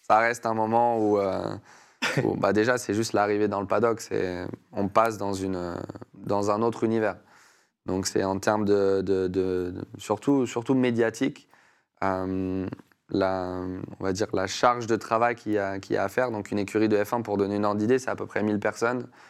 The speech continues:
Speaker 1: Euh, ça monte jusqu'à deux mille chez Mercedes et Ferrari, seulement pour construire deux voitures.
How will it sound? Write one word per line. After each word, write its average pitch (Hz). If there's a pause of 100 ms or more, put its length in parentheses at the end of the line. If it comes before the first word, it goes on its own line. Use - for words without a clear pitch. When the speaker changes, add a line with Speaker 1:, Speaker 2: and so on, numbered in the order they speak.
(460)
Speaker 1:
Euh, 92
ça 101
monte 110
jusqu'à 107
deux 104
mille 110
chez 104
Mercedes 101 (180)
et 104
Ferrari, 107 (440)
seulement 117
pour 110
construire 110
deux 110
voitures. 110